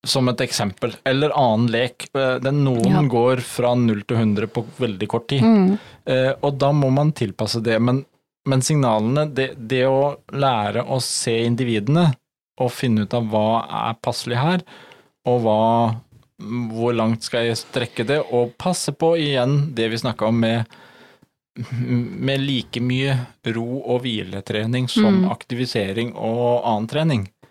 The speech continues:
Speaker 2: Og så er det ikke nødvendigvis at man er hunden kjempegira på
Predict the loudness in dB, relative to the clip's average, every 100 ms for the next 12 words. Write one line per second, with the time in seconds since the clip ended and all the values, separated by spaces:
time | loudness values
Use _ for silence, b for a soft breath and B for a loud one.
0 | B B B B -2 0 2 4 4 4
1 | 2 2 2 2 4 4 4 2 0 -2
2 | 2 2 4 2 0 0 0 0 2 2
3 | 2 2 2 2 4 2 0 -2 0 0
4 | 2 2 0 0